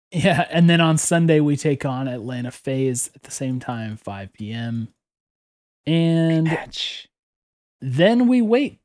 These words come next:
Speaker 1: for a week. So it looks like this weekend we'll get a couple of matches to watch. Uh, FaZe One obviously will,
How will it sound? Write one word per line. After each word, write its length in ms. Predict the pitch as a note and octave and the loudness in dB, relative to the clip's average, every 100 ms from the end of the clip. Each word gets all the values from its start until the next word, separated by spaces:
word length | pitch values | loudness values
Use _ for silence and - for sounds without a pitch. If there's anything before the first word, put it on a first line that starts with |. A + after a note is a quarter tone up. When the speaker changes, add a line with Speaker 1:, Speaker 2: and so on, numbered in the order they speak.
| _ _ | _ _
Speaker 1:
for 100 | C3+ | -6
a 40 | |
week. 360 | A2 G#2+ - - - | -6 -8 -12 -20 -12
So 500 | - A#2 G2+ E2+ A2+ - _ _ _ - | -10 -8 -8 -10 -12 -18 _ _ _ -6
it 80 | D#3 | -2
looks 200 | F3+ G3+ | 0 2
like 200 | D#3+ - | 0 0
this 240 | D#3+ - | -2 0
weekend 360 | D#3 D3 D#3 C#3 | 0 0 0 0
we'll 100 | B2+ | -2
get 180 | C#3+ | -4
a 40 | C3 | -4
couple 260 | - B2+ | -6 -6
of 60 | A#2+ | -4
matches 420 | A#2 A#2 - A2+ | -4 -8 -8 -10
to 100 | - | -8
watch. 400 | G#2+ A2+ A2+ - _ _ _ _ _ - | -8 -8 -8 -10 _ _ _ _ _ -12
Uh, 540 | F#2+ G2 F#2+ - A2+ | -10 -8 -10 -12 -14
FaZe 340 | - C#3+ C3 B2 | -8 -4 -2 -2
One 180 | A#2 A2 | -6 -6
obviously 360 | G#2+ G#2 C3 | -8 -8 -6
will, 240 | A2+ G2+ | -6 -8